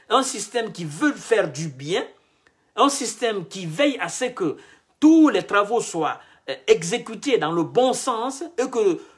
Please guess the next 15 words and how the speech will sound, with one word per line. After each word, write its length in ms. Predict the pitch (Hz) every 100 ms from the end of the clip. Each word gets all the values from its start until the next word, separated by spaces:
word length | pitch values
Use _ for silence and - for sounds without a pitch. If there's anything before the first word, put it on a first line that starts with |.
| _
personne 720 | - 240 - 311 277 214 180 160
ne 120 | 190
fasse 340 | 196 247 - 202
un 200 | 226 202
abus 220 | 196 202
du 140 | 156
pouvoir, 600 | 160 160 160 180 247 262 269 - _ _ _ _ _ _ _ _
ben, 200 | 123 131 - _
ça 160 | -
veut 140 | 160 240
dire 180 | 202
aussi 300 | 165 143 196
qu'ils 320 | 170 170 180 160
sont 180 | 156
capables 680 | 151 180 170 226 165 - -